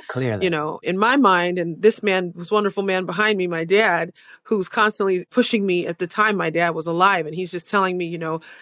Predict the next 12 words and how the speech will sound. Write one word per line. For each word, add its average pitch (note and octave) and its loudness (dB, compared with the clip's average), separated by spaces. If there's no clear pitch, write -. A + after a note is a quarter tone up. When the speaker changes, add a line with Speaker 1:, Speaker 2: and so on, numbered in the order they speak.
Speaker 2:
"Angel, G3+ 4
keep G#3 -6
going, E3+ 0
keep F3 -12
going, F#3 0
keep E3+ -14
going, F#3 0
keep E3 -12
going." F3+ -2
And, D3+ -8
and E3+ -2
I, E3 0